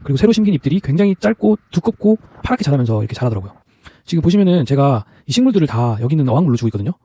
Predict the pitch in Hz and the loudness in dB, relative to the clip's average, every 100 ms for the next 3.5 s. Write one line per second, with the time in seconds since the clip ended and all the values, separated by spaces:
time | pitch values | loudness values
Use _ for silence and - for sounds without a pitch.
0 | _ 127 156 220 170 190 190 151 127 214 | _ -4 -2 0 0 -2 -2 -2 -2 -2
1 | 135 123 107 113 104 104 - _ _ _ | -2 -2 -4 -6 -8 -10 -16 _ _ _
2 | _ _ _ _ _ _ _ _ _ _ | _ _ _ _ _ _ _ _ _ _
3 | - 120 120 151 120 | -6 -2 2 2 0